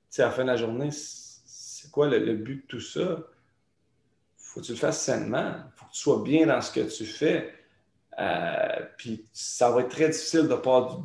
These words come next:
de succès, euh, d'avoir du succès en étant pas passionné par ce que tu fais. Il y en a des jeunes passionnés, donne-y, c'est correct, mais de pousser quelque chose sur un jeune, euh,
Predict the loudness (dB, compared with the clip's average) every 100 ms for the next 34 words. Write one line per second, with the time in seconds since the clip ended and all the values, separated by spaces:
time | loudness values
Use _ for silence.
0 | -8 -8 -8 -8 0 6 8 6 -4 -20
1 | _ _ _ _ _ _ _ _ _ _
2 | _ _ _ -2 2 4 4 4 4 2
3 | 0 2 2 0 -6 -2 -2 2 2 2
4 | -4 0 2 2 0 -2 -2 -2 -4 -6
5 | -10 -8 -6 -6 -8 -6 -2 0 0 2
6 | 2 2 0 0 -2 0 0 0 0 0
7 | 0 0 0 -2 -4 -6 -6 -14 -6 -2
8 | -2 -2 -2 0 0 2 2 2 -2 -2
9 | -2 0 0 -2 -8 -20 -20 _ 2 4
10 | 6 8 8 8 6